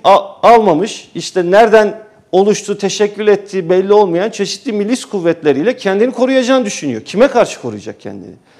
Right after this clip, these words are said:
Kimden koruyacak? Yani bu korku ne biliyor musunuz? Ya bu korku aslında gerçekten şöyle bir şey. Yani eğer A K P buna kurumsal olarak tamam diyorsa A K P çıldırmıştır.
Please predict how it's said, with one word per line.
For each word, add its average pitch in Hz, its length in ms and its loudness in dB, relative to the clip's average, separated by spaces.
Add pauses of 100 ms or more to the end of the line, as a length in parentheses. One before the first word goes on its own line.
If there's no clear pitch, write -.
(200)
Kimden 214 400 0
koruyacak? 123 400 -4 (760)
Yani 185 420 2 (420)
bu 302 120 2
korku 254 400 2
ne 277 140 2
biliyor 269 200 0
musunuz? 156 300 -6
Ya 180 200 -2
bu 247 80 -6
korku 269 560 -6
aslında 202 560 -2 (380)
gerçekten 208 600 2
şöyle 190 400 2
bir 156 40 -6
şey. 131 240 -2
Yani 165 360 2 (400)
eğer 247 200 6
A 196 240 4
K 240 140 -2
P 240 220 0
buna 240 160 0
kurumsal 196 480 -2
olarak 190 340 2
tamam 202 360 -2
diyorsa 240 280 -8
A 160 100 0
K 202 160 -4
P 214 100 2
çıldırmıştır. 185 840 -6